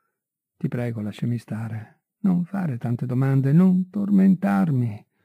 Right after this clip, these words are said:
Marie lasciò la sua mano guardandolo dritto negli occhi.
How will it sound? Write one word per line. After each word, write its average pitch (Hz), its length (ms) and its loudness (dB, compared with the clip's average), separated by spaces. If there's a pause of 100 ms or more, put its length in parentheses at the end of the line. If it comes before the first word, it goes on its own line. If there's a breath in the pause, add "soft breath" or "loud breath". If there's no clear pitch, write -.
(640)
Marie 165 280 -2
lasciò 123 280 -6
la 127 120 -4
sua - 160 -6
mano 139 240 0
guardandolo 139 600 -2
dritto 156 360 0
negli 147 240 2
occhi. 120 540 -4